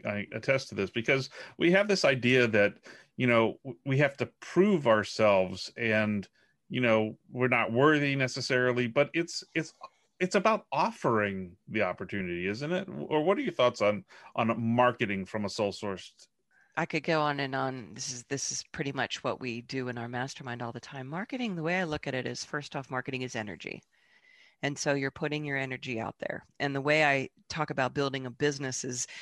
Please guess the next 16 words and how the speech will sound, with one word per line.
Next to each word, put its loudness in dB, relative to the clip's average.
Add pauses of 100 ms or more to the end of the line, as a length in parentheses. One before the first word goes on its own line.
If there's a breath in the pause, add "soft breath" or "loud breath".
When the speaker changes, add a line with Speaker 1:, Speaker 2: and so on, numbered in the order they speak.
(160 loud breath)
Speaker 2:
then 0
I 0
turn 0
it 0
into -2
a 0
whole -4
metaphor -2
of, -6
we -6
have -4
the -4
rain, -2 (100)
like, 0
to, -6 (320)
if, -6